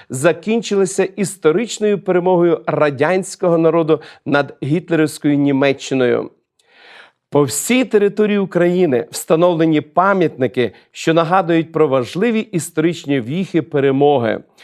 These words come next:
У старозавітні часи Божий народ часто ставив кам'яні пам'ятники на згадку про Боже керівництво і благословення. Іноді ізраїльтяни залишали написи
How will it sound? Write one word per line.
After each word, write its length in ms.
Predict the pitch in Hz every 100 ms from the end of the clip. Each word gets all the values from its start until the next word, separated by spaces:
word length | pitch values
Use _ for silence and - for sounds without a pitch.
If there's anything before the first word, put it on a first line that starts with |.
| - - 185
У 60 |
старозавітні 760 | 170 208 208 214 262 277 233 208
часи 640 | - 202 - 170 127 98
Божий 420 | 120 156 208 185 170
народ 360 | 175 214 214 - - _
часто 560 | - 190 240 - 202
ставив 480 | 180 190 185 165 160
кам'яні 480 | 170 233 214 208 180
пам'ятники 880 | - 180 196 190 170 139 139 131 -
на 200 | 135 147
згадку 480 | 123 151 175 - 147
про 240 | - 127 120
Боже 360 | 131 208 226
керівництво 760 | - 214 202 185 180 - 156 151
і 100 | 143
благословення. 1040 | 131 139 135 131 - 135 131 151 139 113 98 - - - - _
Іноді 460 | 180 196 165 190 185
ізраїльтяни 1040 | 185 180 156 170 165 - 180 175 143 101 - - -
залишали 640 | 131 175 175 202 190 180
написи 720 | 170 185 196 190 143 - 131